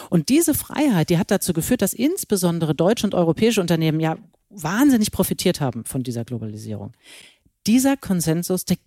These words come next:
den gibt es so nicht mehr. Der hat sich aufgelöst. Das wurde symbolisch mit Trumps America First endgültig fühlbar sichtbar gemacht. Aber der Paradigmenwechsel, der ist länger und der ist auch größer und der hat auch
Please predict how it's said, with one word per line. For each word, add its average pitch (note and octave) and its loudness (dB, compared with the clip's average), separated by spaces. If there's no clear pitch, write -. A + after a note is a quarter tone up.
den F3+ -2
gibt - -2
es F#3 0
so A2 2
nicht G#2+ -6
mehr. C3 0
Der D#3+ 2
hat E3 -2
sich - -4
aufgelöst. C3+ 0
Das C3+ 0
wurde F3 6
symbolisch G3 4
mit F3 -2
Trumps E3+ 2
America D3+ 0
First - 0
endgültig F3 -2
fühlbar G3 4
sichtbar A3+ -2
gemacht. A#3+ -2
Aber E3 2
der D#3 4
Paradigmenwechsel, G#3+ -2
der D#3 -2
ist - -6
länger G3+ 4
und F3+ 0
der C#3+ 0
ist C3 -4
auch D3 -8
größer G3 4
und D#3+ 0
der D3 0
hat - -6
auch - -10